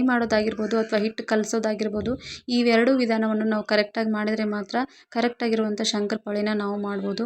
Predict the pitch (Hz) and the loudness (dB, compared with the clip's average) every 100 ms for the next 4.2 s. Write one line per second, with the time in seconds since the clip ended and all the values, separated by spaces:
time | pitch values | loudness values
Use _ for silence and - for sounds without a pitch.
0 | 226 214 247 240 214 220 220 208 202 220 | -2 -2 -2 -2 0 -2 -2 -4 -4 -4
1 | 214 208 208 214 202 202 208 - 208 202 | -2 -2 -4 -4 -4 -2 -4 -6 -6 -4
2 | 202 196 202 208 196 202 262 _ _ _ | -4 -4 -6 -6 -4 -2 -2 _ _ _
3 | _ _ _ - 226 220 254 277 240 220 | _ _ _ -8 -4 0 2 4 2 0
4 | 226 220 | 0 0